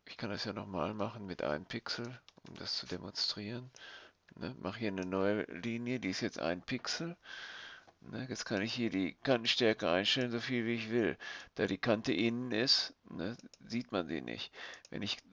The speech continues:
Kante außen mache, ja, dann geht das, ne? Dann kann ich hier sagen,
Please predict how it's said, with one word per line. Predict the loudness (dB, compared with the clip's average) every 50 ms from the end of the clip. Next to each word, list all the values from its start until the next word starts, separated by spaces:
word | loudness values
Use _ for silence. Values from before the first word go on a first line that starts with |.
| -20 -20 -20 -14 -6
Kante | -4 -2 -2 0 0 0 6 10
außen | 10 12 12 10 8 4 -2 -2
mache, | -2 -2 -2 -2 -4 -6 -6 -6
ja, | -2 0 0 0
dann | 2 2 2 2 2
geht | 2 0 0 2 2
das, | 0 0 0 -2 -4 -8 -8 -10 -14 -14
ne? | -10 -8 -8 -8 -10 _ _ _
Dann | -12 -4 0 0 2 2 0 -4 -6 -8
kann | -6 -4 -4 -4
ich | -4 -6 -6
hier | -4 -4 -4 -2 -2
sagen, | -2 -2 -2 -2 -2 -4 -8 -12